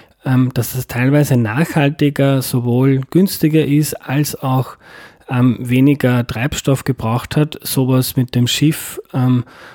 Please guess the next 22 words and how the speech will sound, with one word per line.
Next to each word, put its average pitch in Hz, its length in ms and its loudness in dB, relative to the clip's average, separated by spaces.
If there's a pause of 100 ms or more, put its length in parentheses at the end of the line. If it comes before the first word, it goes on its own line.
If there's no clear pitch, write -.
(200)
über 135 300 2
den, 120 540 0 (180)
ähm, 117 400 0
Atlantik 135 560 -2
zu 147 140 0
bringen, 139 420 2
als 139 440 -6
dann 135 320 4 (260)
so 135 300 0
die 123 420 2
einzelne 131 800 2
Flasche, 123 720 -4
die 123 140 0
man 123 100 2
vom 120 220 -2
Biobauern 123 800 -2
aus 120 300 -6
Südtirol 127 760 2
nach 117 340 -2 (260)
Wien 156 480 2 (120)
holt, 139 360 0 (400)
ähm, 135 220 2